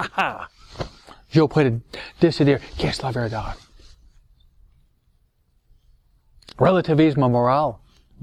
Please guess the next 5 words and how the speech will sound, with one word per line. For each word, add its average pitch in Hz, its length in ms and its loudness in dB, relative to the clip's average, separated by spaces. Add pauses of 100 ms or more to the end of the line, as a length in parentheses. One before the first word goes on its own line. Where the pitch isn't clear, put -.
(2000)
No 160 260 4
hay 185 80 4
una 185 100 2
verdad 147 360 2
absoluta. 143 640 -2